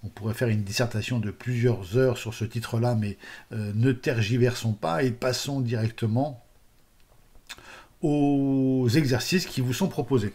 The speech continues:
Alors, euh, encore une fois, ça va être très, très long, désolé. Euh, premier exercice, tout en bas ici, je le cache un petit peu,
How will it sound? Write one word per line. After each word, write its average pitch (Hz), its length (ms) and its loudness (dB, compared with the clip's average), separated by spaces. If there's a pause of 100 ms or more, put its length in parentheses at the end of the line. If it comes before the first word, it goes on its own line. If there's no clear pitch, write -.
(160)
Alors, 143 320 0 (380)
euh, 120 200 2
encore 127 220 0
une 127 80 0
fois, 147 100 0
ça 123 140 0
va 120 60 4
être 117 60 -2
très, 135 140 -2
très 127 220 0
long, 135 180 4
désolé. 120 500 4 (440)
Euh, 110 400 0
premier 202 340 4
exercice, 147 560 0
tout 151 240 -6
en 143 80 -2
bas 139 220 0
ici, 131 320 -4
je 131 100 0
le 117 80 0
cache 139 280 -2
un 127 60 0
petit 117 200 -4
peu, 139 320 -2